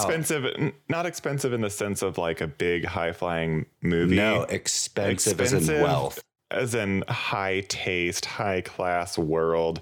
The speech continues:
Speaker 1: Like, you
Speaker 2: Yes.
Speaker 1: are existing in this upper echelon, uh, come, like, whatever hoity-toity classical composer lifestyle would be.
Speaker 2: Honestly,
Speaker 1: 'Cause
Speaker 2: very
Speaker 1: Yeah.
Speaker 2: pretentious.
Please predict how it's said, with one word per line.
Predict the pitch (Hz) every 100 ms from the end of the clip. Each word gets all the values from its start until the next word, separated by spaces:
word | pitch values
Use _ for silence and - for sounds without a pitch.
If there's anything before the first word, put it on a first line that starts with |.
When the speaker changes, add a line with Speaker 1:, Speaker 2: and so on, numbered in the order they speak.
| -
Speaker 1:
Like, | 73 90 82
you | 69
Speaker 2:
Yes. | 92
Speaker 1:
are | 87
existing | 92 82 95 95 107 101 98
in | - 87 90 87
this | 82 - -
upper | 90 92 -
echelon, | 85 101 92 92 87 85 87 80 - _ _ _ _ _ -
uh, | 90 85 80 78 78 76 - - _ _ - -
come, | 120 92 85 -
like, | 82 80 - -
whatever | 98 90 90 92 87 85 82 95 - _ _ _ _
hoity-toity | 95 90 85 - 92 82 82 80 80 - - -
classical | - 87 92 92 87
composer | - 92 80 85 82 82 80 78 80 78 -
lifestyle | 69 78 76 - 80 73
would | 73 69
be. | 76 65 - 113
Speaker 2:
Honestly, | 120 120 120 92 78
Speaker 1:
'Cause | - _ _ _ -
Speaker 2:
very | 123 131 127
Speaker 1:
Yeah. |
Speaker 2:
pretentious. | 117 87 71 85 - 80